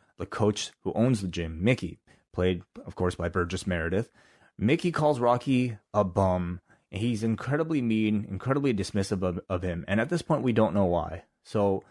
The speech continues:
we start off the movie where nobody respects Rocky Balboa. Not the woman in the pet store. Uh, not Adrian, but the, the other, uh, woman who o-, owns the pet store. Uh, not the loan shark. Not the loan shark's driver.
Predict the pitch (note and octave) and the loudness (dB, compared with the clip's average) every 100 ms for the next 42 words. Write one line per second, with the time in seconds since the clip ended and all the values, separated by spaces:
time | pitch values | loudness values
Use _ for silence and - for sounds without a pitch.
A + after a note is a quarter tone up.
0 | _ - B2 - D#3 D#3 D3 A2+ G#2 G2 | _ -4 -4 0 0 0 0 2 2 2
1 | G2 F#2 F2 F2 F#2 G#2+ A2+ G#2 F#2+ F2 | 2 0 -4 -4 0 2 2 2 0 -2
2 | F2+ - E2+ - - _ _ F#2+ F#2 G2+ | -6 -6 -10 -10 -20 _ _ 0 0 0
3 | F2 F2 E2+ E2+ D#2 - _ - G#2 G#2+ | -2 -2 -2 -6 -8 -16 _ -2 0 2
4 | G2 F2+ A2 G#2+ F#2 D#2+ - - A2+ - | 0 2 4 4 2 -2 -4 0 0 -2
5 | - A2 A2 G#2+ A2 - E2+ E2+ F3+ F#3+ | 0 4 6 4 2 -2 -2 -2 -2 0
6 | F#3 B2 G#2 F#2 F2 F#2 G2 F#2 F2 G2 | 2 2 2 0 0 0 0 0 0 2
7 | G2 F#2+ F#2+ F2 F#2 F2+ F#2+ F#2 F#2+ F2+ | 2 4 2 0 -2 0 2 2 0 -2
8 | F#2 A#1 F2 B2+ G2 F2 F#2 - E2 D#2+ | -4 -2 2 2 2 -2 -4 -4 -6 -8
9 | - _ _ _ F2+ F#2 F2+ D2+ G#2+ B2 | -12 _ _ _ -2 0 0 0 0 0
10 | F3+ A#2+ A2+ A#2 B2 - A2+ A2+ G#2+ - | 0 0 2 2 0 0 2 2 -2 -10
11 | _ - C3+ - A#2 B2 A#2+ A#2+ G#2 - | _ -4 -4 0 0 2 0 0 0 -4
12 | - A2+ G#2+ A#2 A2 G#2+ G#2 | -2 2 2 2 2 2 0